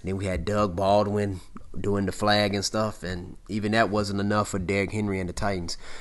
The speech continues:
I mean, man, hun-, over a hundred and eighty yards on a Pete Carroll defense, rushing. I mean, that is amazing. That's not something that you see happen, happen all the time.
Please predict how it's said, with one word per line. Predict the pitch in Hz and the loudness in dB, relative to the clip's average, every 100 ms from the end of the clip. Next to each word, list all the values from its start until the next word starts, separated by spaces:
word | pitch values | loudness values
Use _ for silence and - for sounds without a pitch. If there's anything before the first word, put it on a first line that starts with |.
| - - | -12 -4
I | |
mean, | 92 95 90 82 | 0 2 2 2
man, | 98 90 76 - | 2 0 -2 -6
hun-, | - 104 - | -2 -2 0
over | 95 87 | -2 -2
a | |
hundred | 104 101 | -2 0
and | 92 - | -2 -2
eighty | 101 104 | 0 0
yards | 95 98 104 101 | 2 4 4 2
on | - 98 | -2 -4
a | 90 | -4
Pete | - 110 | -2 -2
Carroll | - 110 98 | 0 0 0
defense, | 92 101 104 107 107 - - - - | 0 -2 0 0 0 0 -4 -6 -10
rushing. | 92 107 104 113 101 | 0 2 2 0 0
I | 65 | -2
mean, | 90 92 90 | -4 -4 -2
that | 101 101 | -2 0
is | 92 | -2
amazing. | - 98 95 95 98 87 - - - - - | -4 -4 -2 0 0 -2 -8 -12 -18 -18 -8
That's | 87 - | -4 0
not | 98 | 2
something | 110 104 - | 4 8 8
that | 98 92 | 6 0
you | 92 | -2
see | - 92 | -2 -2
happen, | 98 95 87 - - 104 | -2 -2 -4 -12 -16 -8
happen | 98 92 85 | -6 -6 -6
all | 82 | -8
the | 80 | -10
time. | - 90 80 | -6 -6 -6